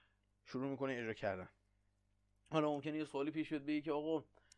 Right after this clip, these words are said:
اگر مثلاً وسط یک اینستراکشن سایکل اینتراپت بیاد چه اتفاقی میفته؟ اون اینستراکشن سایکل باید به اتمام برسه، تمام بشه و بعد اینتراپت هندل بشه.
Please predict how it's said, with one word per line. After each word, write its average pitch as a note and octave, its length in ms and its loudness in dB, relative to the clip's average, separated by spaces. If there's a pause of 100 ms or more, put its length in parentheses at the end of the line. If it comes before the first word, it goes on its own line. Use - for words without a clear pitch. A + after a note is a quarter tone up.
(140)
اگر B2+ 360 0
مثلاً B2+ 880 0
وسط C#3 360 -2
یک D#3 320 0
اینستراکشن A#2+ 600 -8
سایکل A#2 400 -6
اینتراپت A#2 340 -4
بیاد C3 160 -4
چه E3 100 -6
اتفاقی E3+ 240 -4
میفته؟ E3 380 -6 (280)
اون E3+ 100 0
اینستراکشن B2 420 -4
سایکل A#2+ 340 -4
باید A#2+ 220 0
به A#2+ 140 -6
اتمام A#2 340 -10
برسه، D3 420 4
تمام A#2 460 -6
بشه E3 260 2
و D3+ 160 4
بعد A#2+ 200 4
اینتراپت G#2 380 -10
هندل G#2 300 -10
بشه. - 240 -16